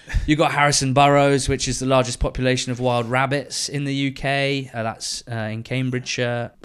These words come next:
If you're into Roman stuff, there's Robb Street, which is a very long, straight Roman road. If you're into wartime history, uh, there's Harvey Bunker, which was big during the Blitz.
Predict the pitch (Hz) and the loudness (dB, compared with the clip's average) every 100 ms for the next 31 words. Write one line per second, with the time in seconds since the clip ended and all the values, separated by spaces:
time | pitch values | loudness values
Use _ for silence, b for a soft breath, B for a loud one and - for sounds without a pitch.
0 | - - - 113 110 107 113 113 110 - | -4 -4 -4 -4 -4 -4 -2 -2 -4 -6
1 | 110 - 104 104 113 110 110 - 156 156 | -6 -6 -8 -6 -4 -4 -4 -6 -2 0
2 | 151 - - 110 110 104 110 110 110 110 | 0 -6 -10 -10 -8 -4 -2 -2 -2 -2
3 | 110 - - 113 101 113 113 110 117 120 | -6 -6 -4 -4 -2 -4 -4 -4 -2 0
4 | 123 120 - B B B B B B _ | 0 -2 -8 B B B B B B _
5 | 143 135 139 143 170 170 165 160 160 156 | -4 -2 0 4 6 6 2 4 2 2
6 | - 160 151 156 156 _ _ 120 117 127 | 0 2 2 0 -4 _ _ -4 -4 -4
7 | 147 135 127 139 165 156 185 - _ - | -4 -2 0 0 0 -2 -4 -6 _ -10
8 | 127 120 - 143 131 127 131 131 131 156 | -8 -8 -6 -2 -2 0 0 0 0 0
9 | 156 - - - | 0 -2 -8 -8